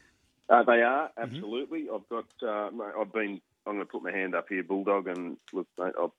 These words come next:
Speaker 1: put my hands up. You can, you can fire the bullets if you like, but I've been horrible this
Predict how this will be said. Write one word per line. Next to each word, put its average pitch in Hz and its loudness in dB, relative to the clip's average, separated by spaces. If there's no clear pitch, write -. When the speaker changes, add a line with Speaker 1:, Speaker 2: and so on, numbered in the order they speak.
Speaker 1:
put - -2
my 82 -2
hands 87 0
up. 92 2
You 82 -4
can, 85 -4
you 95 -6
can 92 -2
fire 87 8
the 80 0
bullets 90 2
if 87 -12
you 85 2
like, 87 4
but 92 0
I've 87 2
been 87 -2
horrible 95 4
this 78 -6